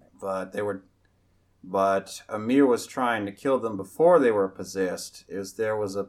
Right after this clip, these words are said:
Speaker 2: is there a particular reason why?
Speaker 1: He killed them before he realized they were possessed.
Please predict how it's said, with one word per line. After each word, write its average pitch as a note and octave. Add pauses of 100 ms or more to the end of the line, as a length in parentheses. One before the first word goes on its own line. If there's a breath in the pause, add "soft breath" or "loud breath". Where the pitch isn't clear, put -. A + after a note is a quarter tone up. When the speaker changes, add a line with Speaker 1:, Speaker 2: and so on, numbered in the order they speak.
(140)
Speaker 2:
is G2
there G#2+
a G2+
particular G2+
reason G#2+
why? A2+ (1700)
Speaker 1:
He C#3+
killed F#3+
them F3+
before D#3
he D#3
realized C#3
they B2+
were A#2+
possessed. B2+